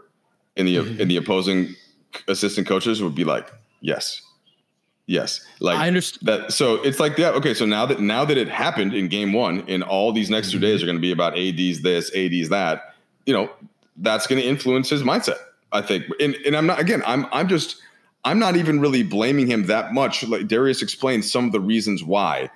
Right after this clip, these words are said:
Speaker 1: that it happened, uh, in, in the first quarter and how it sort of snowballed from there, and it, we all kind of turn our directions to it. But, like, I, I also think that we shouldn't forget that for the most part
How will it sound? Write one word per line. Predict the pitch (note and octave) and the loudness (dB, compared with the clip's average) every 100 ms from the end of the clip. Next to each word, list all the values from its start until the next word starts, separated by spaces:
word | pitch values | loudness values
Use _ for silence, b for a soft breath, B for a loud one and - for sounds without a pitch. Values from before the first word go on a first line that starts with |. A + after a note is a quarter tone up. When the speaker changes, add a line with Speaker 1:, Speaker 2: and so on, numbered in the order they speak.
| b _ | b _
Speaker 1:
that | F#2 | -2
it | E2+ | -2
happened, | F2 D2+ - - _ _ - | -2 -4 -6 -18 _ _ -2
uh, | E2 D#2+ - | 0 0 -2
in, | G2 F2 E2 - | 0 0 0 -2
in | F#2 | -4
the | |
first | E2+ G#2+ F#2+ - | -2 -2 -2 -2
quarter | G#2+ E2+ B1+ - | 0 0 0 -2
and | F2 | -4
how | F#2 E2+ | 0 0
it | D#2+ | 0
sort | F#2+ F2 | 0 -2
of | |
snowballed | - F2+ E2 D#2+ D#2 | -2 0 2 0 0
from | E2+ | 0
there, | E2 D#2 D#2 | 0 0 0
and | D#2 | -2
it, | D2+ | -2
we | E2 | 0
all | D#2+ D#2+ | 0 0
kind | E2 | -2
of | D2+ | -2
turn | - E2 | -2 0
our | D2+ D2+ | 0 0
directions | E2 D#2 - D2+ - | 0 0 -2 -4 -2
to | F2 D#2 | 0 0
it. | C#2+ | 0
But, | C#2+ C2+ b b b | -2 -4 b b b
like, | F2 E2+ - - | -2 -2 -4 -4
I, | G#2 G2 G2 - - _ _ _ _ - - | 0 0 -2 -6 -18 _ _ _ _ -18 -6
I | B2+ | -2
also | A#2 C#3+ D3 C3+ | 2 2 2 2
think | B2 A2 | 2 2
that | A2 | 2
we | G#2+ G#2 | 2 0
shouldn't | - G#2+ F#2+ | 0 0 0
forget | G2 E2+ G2 D#2+ C#2+ B B - | -2 -2 -2 -2 -6 B B -2
that | F#2 | -2
for | - - E3 E3 | -2 0 2 4
the | |
most | B2+ B2+ D3 - | 4 4 2 -2
part | - C#2+ - - | -2 -2 -2 -6